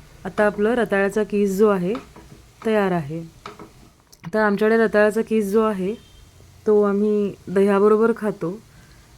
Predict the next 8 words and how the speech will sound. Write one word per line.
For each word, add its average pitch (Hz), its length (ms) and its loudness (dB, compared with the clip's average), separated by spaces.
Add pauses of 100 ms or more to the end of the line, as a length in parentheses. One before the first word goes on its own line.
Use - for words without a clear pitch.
(240)
काही 208 200 4
वेळेला 208 420 4
बटाट्याचा 196 520 -2
पापड 185 420 -4
जो 180 180 -2
उपवासाला 190 540 -2
चालतो 202 540 -4 (600)
तोसुद्धा 208 640 -2